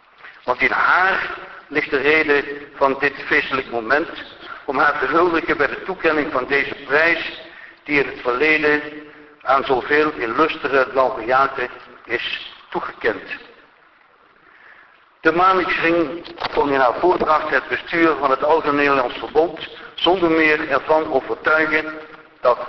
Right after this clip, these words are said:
haar staat van dienst en vooral ook het brede spectrum waarop zij werkzaam is en zich inzet, de toekenning van een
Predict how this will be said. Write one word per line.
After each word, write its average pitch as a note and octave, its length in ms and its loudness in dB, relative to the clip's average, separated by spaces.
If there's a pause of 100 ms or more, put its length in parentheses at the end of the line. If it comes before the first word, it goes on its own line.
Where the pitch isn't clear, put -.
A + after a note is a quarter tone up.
haar D#3+ 580 2
staat E3 340 0
van D3+ 240 -2
dienst - 440 -10 (320)
en B2 120 -8
vooral D3+ 360 2
ook D3 160 2 (520)
het - 200 -4
brede F#3+ 360 2
spectrum C3+ 840 -2
waarop C#3 280 2
zij B2 280 2
werkzaam D#3+ 480 0
is D3 240 0
en C3 140 -4
zich - 160 -6
inzet, D#3 560 0 (440)
de - 160 -12
toekenning D#3+ 800 -2 (520)
van C3 340 0
een A#2 280 0